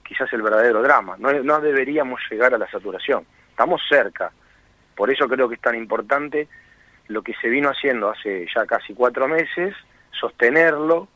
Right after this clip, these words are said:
para que también, eh, como dicen, viste, hay que pasar el invierno, eh, sostenerlo en estos tiempos para que no se,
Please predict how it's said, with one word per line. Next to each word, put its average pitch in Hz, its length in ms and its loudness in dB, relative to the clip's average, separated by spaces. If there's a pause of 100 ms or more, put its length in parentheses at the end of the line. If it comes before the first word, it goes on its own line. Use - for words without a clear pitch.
(340)
para 101 220 2
que 98 140 -10 (360)
también, 123 640 2 (420)
eh, 98 500 0 (640)
como 117 240 -2
dicen, 131 320 -4
viste, 127 160 -2
hay 113 60 2
que 113 100 -2
pasar 131 260 2
el 123 100 -6
invierno, 120 580 0 (440)
eh, 98 840 0
sostenerlo 139 460 0
en 147 60 2
estos 143 200 -2
tiempos 170 360 2
para 101 440 2
que 110 100 -6
no 127 80 -6
se, 104 340 0